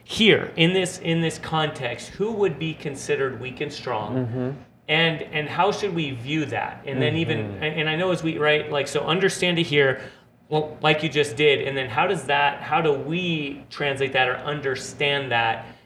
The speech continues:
Speaker 1: in terms of thinking about ourselves and how we interact with,
Speaker 2: Yeah.
Speaker 1: with others?
Speaker 2: Yeah.
Speaker 1: Um, 'cause it, it seems like it's connected to,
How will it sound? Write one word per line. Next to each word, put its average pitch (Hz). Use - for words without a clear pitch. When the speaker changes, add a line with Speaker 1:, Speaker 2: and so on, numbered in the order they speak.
Speaker 1:
in 127
terms 135
of 123
thinking 143
about 127
ourselves 120
and 117
how 117
we 117
interact 110
with, 107
Speaker 2:
Yeah. 107
Speaker 1:
with -
others? -
Speaker 2:
Yeah. 104
Speaker 1:
Um, 131
'cause 156
it, 170
it 170
seems 247
like 180
it's 165
connected 160
to, 143